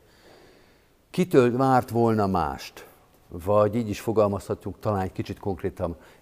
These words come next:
mit várt volna a tanítványoktól, és miben kellett neki csalatkoznia? Induljunk ki Jézusnak ebből az indulatos moz-, mondatából.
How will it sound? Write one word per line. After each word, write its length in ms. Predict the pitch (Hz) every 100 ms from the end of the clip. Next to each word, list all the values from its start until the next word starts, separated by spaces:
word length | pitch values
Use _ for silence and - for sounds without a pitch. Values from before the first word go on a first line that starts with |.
| -
mit 300 | 160 180 120
várt 340 | 104 92 -
volna 300 | 107 110 98
a 80 | 80
tanítványoktól, 1300 | - 98 85 90 78 76 73 71 - 76 87 123 123 - _ _ _ _ _ -
és 280 | 101 92
miben 340 | - 139 85 78
kellett 400 | - 87 71 -
neki 300 | 87 - 80
csalatkoznia? 880 | - 80 69 - 71 - 64 62 - - - _ _ - - -
Induljunk 480 | - 175 127 120 127
ki 340 | 123 104 98 110
Jézusnak 440 | 117 101 104 95
ebből 240 | 107 92
az 120 | 82 98
indulatos 520 | 98 82 80 78 -
moz-, 260 | 82 71 -
mondatából. 880 | 104 92 82 80 85 73 71 67 60